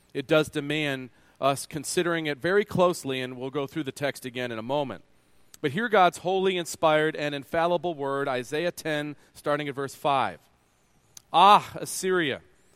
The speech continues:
the rod of my anger, the staff in their hands is my fury. Against a godless nation I send him, and against the people of my wrath I command him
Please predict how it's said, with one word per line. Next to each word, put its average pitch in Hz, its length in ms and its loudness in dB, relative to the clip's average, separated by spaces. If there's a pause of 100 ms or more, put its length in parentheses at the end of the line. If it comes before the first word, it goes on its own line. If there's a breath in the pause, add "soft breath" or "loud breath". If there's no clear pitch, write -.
the 139 80 -10
rod 175 380 6
of 156 100 0
my 156 140 2
anger, 151 420 0
the 135 120 -6
staff 180 500 0
in 160 120 -4
their 139 160 0
hands 170 420 -2
is 147 160 -4
my 147 240 0
fury. 131 480 -4 (640 soft breath)
Against 170 420 0
a 180 60 0
godless 196 640 4
nation 196 360 -2
I 170 140 2
send 180 320 -2
him, 139 240 -2 (560 soft breath)
and 170 140 0
against 185 420 -2
the 175 80 -6
people 208 440 -2
of 170 100 0
my 165 180 0
wrath 165 380 2
I 156 100 0
command 165 520 -4
him 120 300 -6